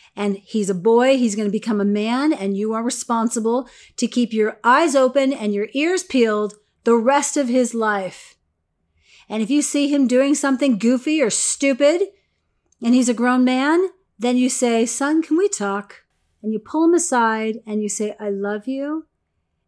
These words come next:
And I heard you share this, this, this, and I'm concerned. Can we talk?" And he may say, "No, I don't want to talk to you." Then you keep your mouth shut.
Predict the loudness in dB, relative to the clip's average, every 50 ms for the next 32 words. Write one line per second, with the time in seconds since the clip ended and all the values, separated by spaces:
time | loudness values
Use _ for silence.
0 | _ -6 -4 -2 -2 -2 -4 -4 -2 0 0 0 -2 -2 -4 -2 -2 -2 -2 -4
1 | -2 0 0 0 2 0 0 0 0 -2 -2 -2 -2 -2 -4 -2 -2 -2 -2 -2
2 | -2 -4 -6 -6 -6 -4 -6 -6 -6 -6 -6 -6 -6 -6 -6 -6 -6 -8 -8 -8
3 | -8 -8 -8 -8 -10 -12 -14 -18 -18 -20 _ _ _ _ _ _ _ _ _ _
4 | _ _ -6 -2 0 2 2 4 4 2 2 4 4 4 4 4 2 0 -2 -4
5 | -10 _ -2 2 2 4 4 4 4 2 2 0 -2 -2 -2 -4 -6 -6 -6 -8
6 | -12 _ _ _ _ _ _ _ _ _ _ -4 -4 -2 -2 -4 -6 -4 -4 -2
7 | -2 -2 -2 -4 -4 -8 -10 -12 -14 -18